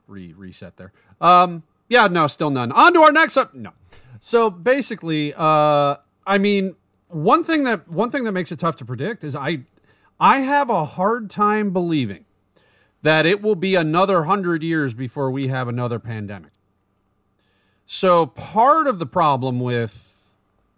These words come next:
estimating or looking <clears throat> forward or trying to predict that is, you know, it wouldn't surprise me if we had another one,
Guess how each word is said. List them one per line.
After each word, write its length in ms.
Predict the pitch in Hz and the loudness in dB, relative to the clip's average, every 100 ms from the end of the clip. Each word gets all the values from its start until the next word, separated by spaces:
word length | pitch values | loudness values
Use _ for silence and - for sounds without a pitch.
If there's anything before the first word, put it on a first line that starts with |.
| _ _ _ _ _ _ 170 | _ _ _ _ _ _ 0
estimating 720 | 208 - 208 165 147 127 120 | 0 0 -4 -2 -2 -2 -2
or 60 | |
looking 300 | 127 165 165 | -2 -2 -4
<clears throat> 20 | 127 | -8
forward 560 | - 175 180 170 147 | -6 -4 -2 -2 -2
or 80 | 127 | -4
trying 580 | - 151 143 139 135 120 | -4 0 2 0 -4 -8
to 600 | - 143 135 131 127 117 | -8 -4 -2 -2 -4 -6
predict 580 | - 135 135 262 - 113 | -10 -8 -6 -6 -8 -16
that 280 | 95 82 - _ _ _ _ _ - | -14 -16 -20 _ _ _ _ _ -6
is, 680 | 170 170 160 147 127 - - _ _ _ _ _ | -2 0 0 -2 -4 -8 -12 _ _ _ _ _
you 140 | - 160 | -6 -2
know, 200 | 147 135 | -2 -2
it 100 | 156 | -4
wouldn't 260 | 190 247 226 | -2 -2 -4
surprise 480 | 180 196 220 330 | -2 2 4 2
me 140 | 240 208 | 0 -2
if 100 | 147 | 0
we 140 | 196 | 0
had 180 | 247 214 | 2 0
another 340 | 180 226 320 | 0 0 2
one, 360 | 202 139 139 175 | 0 -2 -2 -6